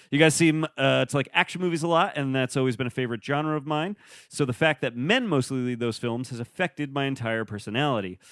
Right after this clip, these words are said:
Uh, when I was younger, my friends and I would say I had a boy <laughs> brain, generally because of the media I consumed."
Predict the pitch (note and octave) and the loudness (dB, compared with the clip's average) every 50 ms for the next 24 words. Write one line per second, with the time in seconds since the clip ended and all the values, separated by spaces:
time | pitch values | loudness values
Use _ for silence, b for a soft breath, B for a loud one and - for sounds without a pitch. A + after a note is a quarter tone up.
0 | b b b b - A2+ A2+ A2+ A2+ A#2 B2+ B2 A#2 C#3+ D3+ D3 C#3+ C3+ B2+ - | b b b b -4 -2 0 0 0 2 2 0 2 2 2 2 2 0 0 0
1 | C#3 C3+ A#2+ B2+ C3 B2+ B2 B2 A2 - - C3+ B2+ B2+ B2+ B2 A#2 - A#2+ A#2 | -2 -2 -2 -2 -2 0 -2 -2 -4 -4 -2 0 0 2 2 0 -2 -4 -4 -4
2 | A#2+ A#2 A#2+ A2 - C3+ D3+ D#3+ D#3+ D3 - - D3 C#3 C3 A#2 G#2 F#2+ G2+ G2+ | -2 -4 -4 -4 -4 -2 -2 -2 -2 -2 -4 -4 -6 -4 -4 -4 -4 -4 -6 -4
3 | G2+ A#2 A2+ A#2 A#2 A2+ A2 G#2+ A2 - A#2+ A2 G#2+ A2 A2+ A2+ A#2+ D3 F#3 E3 | -4 -2 0 0 0 0 -2 -2 -4 -4 -4 -4 -2 -4 -4 -2 0 2 2 2
4 | C3 A2 F#2+ F2+ - F#2 F2+ - - G2+ F#2 F2+ F2+ F2+ - | 2 2 0 -2 -6 -12 -14 -10 -10 -10 -10 -10 -14 -18 -20